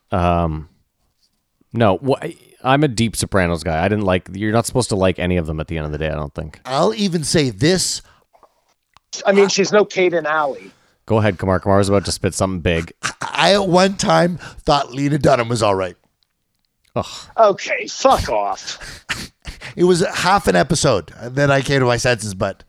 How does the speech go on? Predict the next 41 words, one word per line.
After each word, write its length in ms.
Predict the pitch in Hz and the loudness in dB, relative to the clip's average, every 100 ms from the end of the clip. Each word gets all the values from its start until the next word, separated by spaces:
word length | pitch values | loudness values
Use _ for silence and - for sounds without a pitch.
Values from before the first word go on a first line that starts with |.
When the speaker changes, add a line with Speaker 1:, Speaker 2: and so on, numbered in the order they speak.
| _ | _
Speaker 3:
Dude, 320 | - 202 180 170 | 2 4 4 0
she's 280 | 220 220 | -4 -2
the 120 | 226 190 | -2 -2
fucking 400 | 196 170 151 98 | 0 -2 -4 -12
worst. 500 | 110 120 113 - 107 | -10 -8 -8 -10 -8
Speaker 2:
Wow, 200 | 95 98 | -6 -6
uh, 320 | 120 117 127 | -8 -6 -4
that's 200 | 147 117 | -2 0
what 60 | 131 | 0
I 40 | |
said, 180 | 123 135 | 2 0
once 360 | 110 123 123 110 | 2 2 0 0
said. 480 | - 113 76 73 - _ - | 2 2 2 -6 -18 _ -12
Speaker 1:
Yeah, 200 | 90 - | -10 -10
she's, 480 | - 95 82 - - | -10 -8 -8 -8 -10
she's 240 | - 104 | -8 -2
up 160 | 98 - | -2 -2
there 180 | 87 80 | -4 -4
on 240 | 82 80 | -4 -6
the 160 | 78 78 | -8 -8
list 300 | 82 80 - | -8 -12 -12
of 100 | 78 | -12
the 80 | 62 - | -14 -16
worst 200 | - - | -18 -18
for 120 | 55 | -16
sure. 260 | - - - _ 170 | -16 -18 -20 _ -2
Speaker 2:
Um, 400 | 139 131 135 135 | 0 2 2 0
did 100 | 127 | 2
you 80 | |
guys 180 | 156 165 | 4 4
talk 160 | 160 165 | 4 2
about 200 | 175 165 | 2 0
how, 320 | 143 139 139 | 2 2 2
uh, 400 | 135 123 117 117 - _ _ _ _ - | 2 2 0 -2 -8 _ _ _ _ -14
he 220 | 120 110 | -10 -8
said, 360 | - 113 104 104 | -6 -6 -6 -4
uh, 320 | 101 98 95 | -4 -4 -6
Sebastian 680 | - - 104 101 101 - 104 | -8 -8 -6 -4 -6 -6 -6
Maniscalco 720 | 98 98 - 98 95 113 110 | -4 -6 -6 -8 -6 -4 -4
is 80 | 101 | -4
humble? 460 | 92 104 131 143 | -6 -4 -4 -4